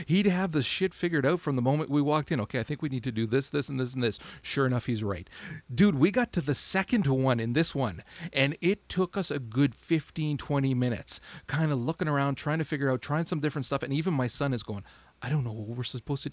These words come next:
I don't get it." <laughs> And, and we eventually figured it out, but it took a lot more brainstorming between the two of us, which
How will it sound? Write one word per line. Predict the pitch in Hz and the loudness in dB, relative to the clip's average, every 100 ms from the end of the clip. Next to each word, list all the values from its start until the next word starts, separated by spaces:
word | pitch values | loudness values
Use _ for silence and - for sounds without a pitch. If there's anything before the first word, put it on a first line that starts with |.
| - | -6
I | 123 | -2
don't | 151 120 | 0 0
get | 139 247 | 0 0
it." | - - - - - - | -2 -4 -8 -10 -8 -2
<laughs> | 151 - - - - 202 | -2 -2 -14 -6 0 6
And, | 208 202 208 | 10 10 10
and | 208 180 | 10 12
we | 180 | 12
eventually | 160 175 214 233 202 | 12 8 2 0 0
figured | 170 139 131 | 0 0 2
it | 143 | 4
out, | 196 131 | 2 2
but | 135 | 0
it | 127 | 0
took | - 170 | 0 -2
a | 131 | 0
lot | 117 160 160 | 0 -2 0
more | 147 | -2
brainstorming | 117 117 156 160 - 135 117 | 0 -2 -2 -2 0 0 0
between | 113 117 131 | -2 -2 0
the | 127 | 0
two | 120 147 | 0 0
of | 165 | -2
us, | 107 | -4
which | 147 156 | 0 0